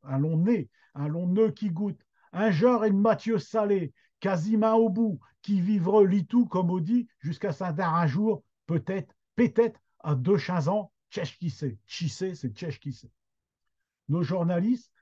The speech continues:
quand ils l'entendent, ils berdouillent au snage, ils y fouaient répéteux, perdent de coups, peur d'avoir comprendre travers. Alors là,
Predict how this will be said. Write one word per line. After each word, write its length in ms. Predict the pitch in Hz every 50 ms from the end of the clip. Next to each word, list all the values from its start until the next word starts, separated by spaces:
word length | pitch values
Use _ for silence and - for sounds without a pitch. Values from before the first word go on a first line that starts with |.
| _ _ -
quand 220 | - 160 156 -
ils 120 | 185 190 180
l'entendent, 460 | 190 180 175 - - 220 214 220 208
ils 120 | 185 165
berdouillent 480 | 139 175 170 135 135 131 165 160 151 170
au 60 | 165
snage, 480 | 143 - - 180 208 208 214 208 147 - _ _ _ -
ils 200 | 170 165 165 185
y 80 | 190
fouaient 260 | 139 - - 196 196
répéteux, 560 | 185 156 196 185 - 180 170 - - 190 202 -
perdent 260 | - 180 160 143 135
de 120 | 123 170
coups, 380 | 139 - - 175 202 208 196 - _ _ _ _
peur 220 | - 180 202 180 139
d'avoir 420 | 131 175 160 151 170 196 185 -
comprendre 460 | - 180 165 135 143 151 175 185 160
travers. 540 | - - 147 165 175 143 139 147 131 117 107 98 _ _ _ _ -
Alors 200 | 123 135 147 151
là, 160 | 175 233 269